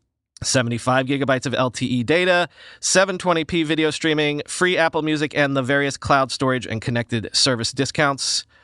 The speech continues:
are all the same as on the old plan. Why Verizon didn't just keep the name remains a mystery. The entry-level unlimited plan, now called Smart Unlimited,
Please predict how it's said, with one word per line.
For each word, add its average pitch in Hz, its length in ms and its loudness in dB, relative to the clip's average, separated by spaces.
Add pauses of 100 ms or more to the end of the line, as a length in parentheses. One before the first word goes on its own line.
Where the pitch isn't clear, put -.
(420)
are 165 420 2
all 208 260 4
the 196 80 -4
same 214 320 2
as 151 320 2
on 151 180 2
the 151 100 -2
old 180 200 2
plan. 120 340 0 (240)
Why 110 240 2
Verizon 127 560 0
didn't 139 240 0
just 139 300 -2
keep - 240 -6
the 147 120 0
name 147 420 0 (440)
remains 95 300 -2
a 113 40 -2
mystery. 208 460 0 (580)
The 160 160 0
entry-level 220 540 2
unlimited 151 400 0
plan, 143 400 0
now 127 240 2
called 123 380 0
Smart 180 400 2
Unlimited, 160 480 0